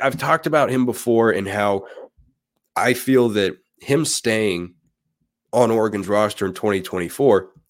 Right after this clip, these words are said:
can make plenty of sense. And, you know, we got to see him in some limited action. And again, I very much appreciate the previous staff did not do this, and it often bugged me. And I know a lot of Oregon fans as well. When a prospective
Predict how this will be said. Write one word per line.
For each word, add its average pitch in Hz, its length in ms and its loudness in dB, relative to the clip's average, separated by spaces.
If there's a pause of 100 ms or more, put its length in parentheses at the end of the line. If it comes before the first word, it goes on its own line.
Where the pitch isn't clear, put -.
(120)
can 120 120 -2
make 139 220 0
plenty 120 260 0
of 127 80 2
sense. - 380 0
And, 95 220 -6 (520)
you 120 100 4
know, 92 100 2
we 107 120 0
got 117 220 0
to - 80 -6
see 117 200 -2
him 120 100 2
in 120 80 0
some 117 240 -2
limited 117 320 2
action. 101 420 0
And 110 100 -4
again, 113 260 0
I 104 100 0
very 104 240 0
much 170 220 0
appreciate 117 640 0 (260)
the - 60 -18
previous 143 380 0
staff 135 320 -2
did 107 120 -4
not 123 240 0
do 90 100 -6
this, 107 260 -4
and 90 80 -4
it 87 160 -8 (480)
often 113 340 0
bugged 85 300 -4
me. 123 200 -4 (300)
And 104 140 2
I 95 80 2
know 110 180 2
a 135 60 6
lot 107 220 2
of 120 80 0
Oregon 107 300 2
fans 101 300 -2
as 104 140 -8
well. 85 300 -2 (280)
When 113 500 0 (500)
a 113 180 0
prospective 127 920 0